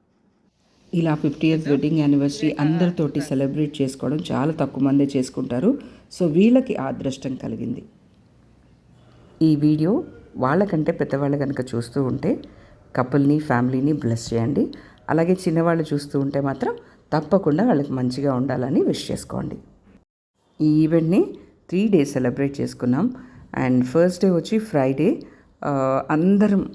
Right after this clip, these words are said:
అక్కడ ఇంటికి వెళ్ళిపోయాం బావ వాళ్ళ ఇంటికి. And అక్కడ మెహందీ పెట్టించుకోవడం, డాన్స్ ప్రాక్టీస్ చేసుకోవడం, సంగీత్కి ఇలాంటివన్నీ జరిగాయి. లంచ్, డిన్నర్ అన్నీ అక్కడే. And సెకండ్ డే వచ్చి, ఆమ్, నలుగు and సంగీత్.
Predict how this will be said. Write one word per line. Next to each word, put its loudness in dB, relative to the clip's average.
అక్కడ -4
ఇంటికి 0
వెళ్ళిపోయాం 2
బావ 0
వాళ్ళ -2
ఇంటికి. 0
And 0
అక్కడ 0
మెహందీ 0
పెట్టించుకోవడం, -2
డాన్స్ 0
ప్రాక్టీస్ -2
చేసుకోవడం, 0
సంగీత్కి 0
ఇలాంటివన్నీ 4
జరిగాయి. 0
లంచ్, 0
డిన్నర్ 0
అన్నీ 4
అక్కడే. 0
And 0
సెకండ్ 0
డే 4
వచ్చి, 0
ఆమ్, 2
నలుగు 2
and 4
సంగీత్. 0